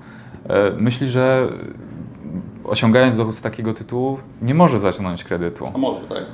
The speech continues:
Speaker 1: A może, tak.
Speaker 2: O, wow.
Speaker 1: Jeżeli, e, masz, e, wpływy, jesteś zatrudniony w danym miejscu pracy,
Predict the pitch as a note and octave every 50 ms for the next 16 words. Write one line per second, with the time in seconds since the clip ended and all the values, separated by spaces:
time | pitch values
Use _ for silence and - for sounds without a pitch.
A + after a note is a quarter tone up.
0 | - - - G3 A#3 G#3+ E3 - - D2+ C2+ - - - - - - - - -
1 | - A#2 G2+ - - - - - - - - - - - A2 A2+ C3 C#3 C#3 D3
2 | C#3+ C3+ A#2 F#2 D#2 F#2+ G#2+ G#2+ G#2+ G#2 G2+ G2+ G2 F#2+ F#2+ - - - - -
3 | - - G2+ G#2+ G#2+ A#2 A#2 - - - A2 G2+ G2+ G2 G2 F#2+ F#2+ F#2+ F#2+ F#2
4 | F2+ F2 D#2+ - - - - - A1 - - - - - - - A2 G#2+ G#2+ G2
5 | F#2 F2+ F2 E2 E2+ F2 E2+ - - G2 F#2+ G2+ G2 - G2+ G2 G2 G2+ G2+ G2+
6 | F#2+ F2+ F2+ F2+ F#2 F#2+ G2 F#2 F#2 F#2 F#2 F2+ - - - - F#2+ F#2 - -
7 | -